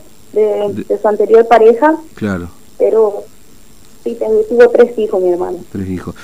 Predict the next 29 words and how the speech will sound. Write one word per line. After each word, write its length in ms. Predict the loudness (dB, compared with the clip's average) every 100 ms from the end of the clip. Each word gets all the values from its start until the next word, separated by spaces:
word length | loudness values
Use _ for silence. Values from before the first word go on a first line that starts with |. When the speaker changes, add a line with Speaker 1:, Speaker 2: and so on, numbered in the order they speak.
| -12
Speaker 2:
¿Chiquitos 480 | 0 4 4 4 0
son 180 | 0 0
todavía 520 | 0 2 2 2 2
o 500 | 0 2 0 -2 -4
ya 180 | -4 -6
son, 960 | -6 -6 -4 -6 -8 -12 -14 -16 -14 -12
no 100 | -10
sé, 140 | -6
Speaker 1:
No, 40 |
Speaker 2:
grandes? 220 | -2 -2 0
Speaker 1:
son 140 | 0
mayores 360 | 2 4 6 8
de 80 | 8 8
edad, 220 | 6 4
el 80 | 4
más 140 | 0
Speaker 2:
Ah. 80 | 0
Speaker 1:
chico 220 | 0 2
tiene 220 | 4 2 0
veintidós 540 | -2 -2 0 2 0
años, 320 | -4 -4 -6 -8
así 100 | -10
que 240 | -6 -8 -8 -20 -20 -14
Speaker 2:
Claro, 340 | -6 -4 -4 -8
sí, 180 | -10 -10
sí, 140 | -10
sí, 180 | -10 -12
sí. 180 | -12 -14 -16 -20 -20 -16
Este, 480 | -2 -2 0 -2 -2